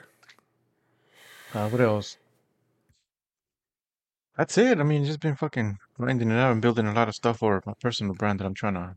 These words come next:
push out, and, um, yeah, been having a nice,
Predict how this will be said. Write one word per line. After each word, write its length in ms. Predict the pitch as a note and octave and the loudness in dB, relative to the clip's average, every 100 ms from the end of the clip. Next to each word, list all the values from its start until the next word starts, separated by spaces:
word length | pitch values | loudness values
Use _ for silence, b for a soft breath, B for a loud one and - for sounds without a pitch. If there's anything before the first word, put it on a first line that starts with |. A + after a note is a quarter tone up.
| - | -8
push 200 | G#2+ - | -6 0
out, 180 | G2+ F#2+ | 0 0
and, 260 | F2+ F2 - _ _ _ _ _ _ _ _ _ F#2 | -2 -6 -12 _ _ _ _ _ _ _ _ _ -4
um, 240 | E2 E2+ - | -2 -4 -10
yeah, 160 | - C3 _ _ _ _ _ _ | -12 -12 _ _ _ _ _ _
been 100 | - | -8
having 240 | G#2 G2+ F#2 | -4 -4 -4
a 40 | |
nice, 480 | F2+ G2 F#2+ - - | -4 -2 -4 -6 -14